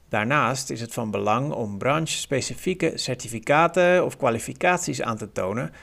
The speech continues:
op de website. Zijn jullie aangesloten bij specifieke organisaties?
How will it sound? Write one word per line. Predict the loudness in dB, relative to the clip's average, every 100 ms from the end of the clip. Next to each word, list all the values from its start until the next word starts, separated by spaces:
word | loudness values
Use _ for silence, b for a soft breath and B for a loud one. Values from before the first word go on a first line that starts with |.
| B
op | -4 -2
de | -2
website. | -2 -4 -10 -10 -14 -20 -20 _ _ b b b b b _ _ _
Zijn | 0 4
jullie | 4 2 2
aangesloten | 0 0 -4 0 0 0
bij | -2 -4
specifieke | 0 -2 -2 -6 -6 -2
organisaties? | -2 -2 -4 2 4 4 0 -6 -8 -8